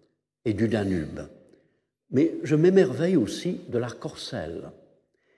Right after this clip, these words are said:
un ruisseau large de cinquante centimètres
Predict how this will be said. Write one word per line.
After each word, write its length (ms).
un 100
ruisseau 680
large 500
de 60
cinquante 400
centimètres 800